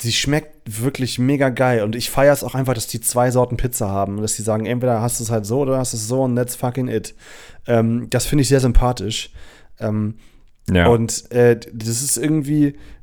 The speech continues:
Speaker 1: es hat, das gehört, glaub ich, für mich auch so ein bisschen dazu, das, das einfach mal gegessen zu haben. Ähm,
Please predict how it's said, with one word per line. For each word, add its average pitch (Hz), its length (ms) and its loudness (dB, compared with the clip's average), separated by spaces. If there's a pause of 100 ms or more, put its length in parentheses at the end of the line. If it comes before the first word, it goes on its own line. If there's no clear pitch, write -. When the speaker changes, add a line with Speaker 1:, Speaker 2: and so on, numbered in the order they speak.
(120)
Speaker 1:
es - 180 -6
hat, - 240 -2
das 127 140 -4
gehört, 143 380 4
glaub 143 140 6
ich, 143 120 -2
für 147 60 0
mich 143 160 0
auch 139 80 0
so 135 120 0
ein 131 60 2
bisschen 135 260 -2
dazu, 131 380 0
das, 135 240 -4
das - 160 -6
einfach 131 220 -4
mal 127 140 0
gegessen 120 380 -4
zu - 180 -6
haben. 107 340 -2 (500)
Ähm, 110 400 -2